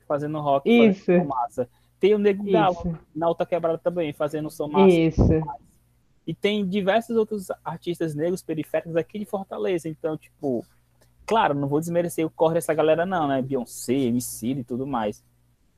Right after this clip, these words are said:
Speaker 1: Mas da gente pensar em fortalecer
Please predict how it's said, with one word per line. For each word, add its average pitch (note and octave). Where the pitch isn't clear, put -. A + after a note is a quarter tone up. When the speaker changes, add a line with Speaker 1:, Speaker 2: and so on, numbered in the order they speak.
Speaker 1:
Mas E3
da D#3+
gente D#3
pensar D#3
em C#3+
fortalecer D#3